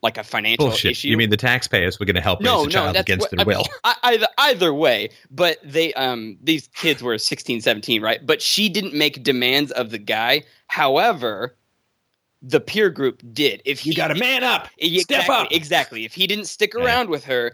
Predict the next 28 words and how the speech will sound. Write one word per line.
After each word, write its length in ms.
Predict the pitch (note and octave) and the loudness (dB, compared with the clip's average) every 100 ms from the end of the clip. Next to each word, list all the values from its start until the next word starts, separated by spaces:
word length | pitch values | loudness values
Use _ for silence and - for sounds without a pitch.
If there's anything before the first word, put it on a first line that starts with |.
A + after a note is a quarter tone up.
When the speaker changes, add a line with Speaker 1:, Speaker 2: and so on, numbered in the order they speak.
| - | -8
Speaker 1:
he 180 | - F#3+ | -2 0
would, 280 | F3 E3 - | 2 2 0
he 140 | F#3+ | 0
would 140 | D#3 D3+ | 2 2
have 100 | C#3 | 2
been 160 | C3+ | 0
completely 640 | A#2+ C3+ A#2 F3 F#3 F3 E3 | 0 -6 -4 0 0 2 2
ostracized 800 | C3 C3+ - - C3 B2 A#2+ A#2 | 2 0 -2 0 2 2 0 -2
as, 340 | A#2 A2+ G#2+ - - | 0 0 -2 -8 0
as 240 | A#2 A2+ | 0 0
a, 140 | G#2+ - | -10 -6
um, 220 | A2+ G#2 G#2+ | -6 -6 -6
you 100 | G#2+ | -10
know, 100 | F#2+ | -8
a, 160 | G2 G2 - | -10 -12 -12
a 160 | G2 F#2 | -12 -12
bastard. 720 | G#2+ - A#2+ A2+ - A2+ F2 | -14 -2 0 0 -6 -10 -10
He 100 | B2 | -4
would 140 | A2+ A2 | -4 -2
have 80 | |
been, 300 | G#2+ A2 G#2 - | -4 -4 -6 -4
uh, 100 | A2+ | -4
the 100 | A#2 | 0
most 220 | A2 A2 - | 0 -2 4
awful 280 | A2 G#2+ G2+ | 4 4 -2
person 480 | A#2 A2 - G#2 G#2 _ _ _ _ _ | -2 -2 -4 -8 -8 _ _ _ _ _
in, 120 | A2+ | -2
Speaker 2:
Yeah. 120 | G#2+ | -2